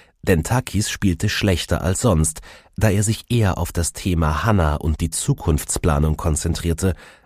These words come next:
als auf die Spielsteine. Er erwähnte einen Bekannten, dessen Sohn zur Hochzeit außerhalb von Chania ein Haus geschenkt bekommen hatte.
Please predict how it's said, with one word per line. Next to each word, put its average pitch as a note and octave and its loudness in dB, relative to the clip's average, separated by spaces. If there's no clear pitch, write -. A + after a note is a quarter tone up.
als G2 2
auf F#2 0
die A#2+ 0
Spielsteine. D2+ -2
Er B2 4
erwähnte C3 2
einen A2 8
Bekannten, F#2+ 2
dessen E2 0
Sohn F2 2
zur - -2
Hochzeit F2+ 0
außerhalb E2+ 0
von F2 -2
Chania E2+ 4
ein E2 2
Haus G#2+ 2
geschenkt D2+ -2
bekommen C#2+ 0
hatte. - -4